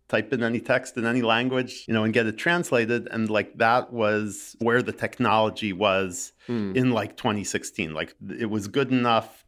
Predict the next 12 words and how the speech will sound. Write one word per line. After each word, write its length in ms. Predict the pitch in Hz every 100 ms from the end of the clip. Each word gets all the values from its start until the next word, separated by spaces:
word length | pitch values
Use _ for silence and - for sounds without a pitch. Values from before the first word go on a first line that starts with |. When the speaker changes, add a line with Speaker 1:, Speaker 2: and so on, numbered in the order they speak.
| -
Speaker 1:
to 100 | 110
translate 440 | 123 107 117 107
languages, 560 | 117 127 82 - - -
which 200 | - 107
is 280 | 90 90
Speaker 2:
Hmm. 300 | 127 117 107 98 - _ -
Speaker 1:
Highly, 300 | 160 151 135
highly 320 | 123 123 117
useful. 480 | 113 110 - - 85
And 260 | 95 98
so, 260 | - 120 110
so 140 | -